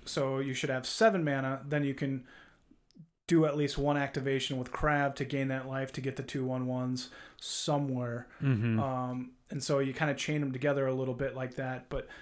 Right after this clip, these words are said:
Speaker 1: you really get that. Aw-, it, Krav is awesome in card draw, and it's,
Speaker 2: Yeah.
Speaker 1: it, it feels really
Speaker 2: It looks really
Speaker 1: consistent.
Speaker 2: powerful. Uh, it'd be interesting with our, with big games when we get four people in
Speaker 1: Yeah, and
Speaker 2: to see
Speaker 1: like,
Speaker 2: how it goes.
Speaker 1: and we did talk about, like, our decks, and I, I was just like, I,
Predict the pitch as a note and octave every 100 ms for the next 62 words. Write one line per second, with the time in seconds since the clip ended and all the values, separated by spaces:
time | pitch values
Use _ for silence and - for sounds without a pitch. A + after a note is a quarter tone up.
0 | - - D3 C#3+ C#3+ D#3+ D#3+ D3 C#3+ D3
1 | C3+ - - D3+ D3 D3+ - - E3 D#3
2 | C3+ - D3+ C#3 C#3 C#3 C3 B2+ C3+ B2+
3 | B2+ B2+ B2 B2 B2+ A2+ A#2+ G2 E2 -
4 | E3 E3+ C#3+ D3 D3 D3 C#3 B2 B2 A2+
5 | A2+ A#2 A2+ G#2 G2+ G#2 A#2 A#2 A2+ A2
6 | A2 A#2 A#2 A#2+ A2+ - A#2 A2 A#2+ A2
7 | G#2+ - B2+ G#2+ A#2+ A2 A2 A2+ A2+ G2+
8 | G#2+ G#2+ G#2+ A#2 G#2+ A#2 G#2+ G#2+ G#2+ G#2
9 | G2+ - D3+ C#3 D3+ D#3 - A2+ G#2+ G#2
10 | G#2 G#2+ A2 G#2 E3 F3+ F3+ D#3 D#3+ D#3
11 | D#3 D3 D3 D3 C#3+ C3+ C3 C3+ C#3+ C3+
12 | C#3 - D#3 - D#3 C#3+ D3+ D#3 C3+ -
13 | C#3+ C#3 C#3+